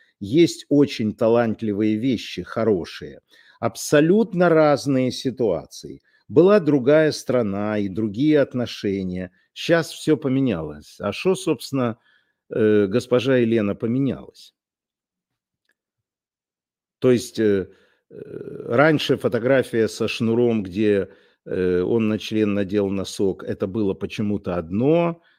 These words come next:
То есть раньше что? Раньше Россия была гейропой,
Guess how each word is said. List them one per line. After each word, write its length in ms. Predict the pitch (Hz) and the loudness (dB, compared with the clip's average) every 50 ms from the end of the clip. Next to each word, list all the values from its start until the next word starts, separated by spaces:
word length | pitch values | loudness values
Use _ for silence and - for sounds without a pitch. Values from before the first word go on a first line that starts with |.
| _ | _
То 80 | - 120 | 2 2
есть 160 | 117 110 - | 2 4 4
раньше 380 | 147 156 170 175 - - 165 147 | 4 4 4 4 2 0 -2 -2
что? 340 | - - - 131 107 95 98 | -2 0 0 2 4 4 4
Раньше 340 | 120 139 131 113 - 135 | 4 2 2 0 0 0
Россия 380 | 120 123 113 - - 139 131 120 | 0 0 0 -2 -2 0 0 0
была 340 | 107 101 117 113 123 123 113 | 0 0 0 2 2 2 0
гейропой, 800 | 104 104 113 117 117 120 143 170 190 190 - 120 85 73 - | 0 0 0 2 2 4 4 2 0 0 -4 -6 -6 -6 -10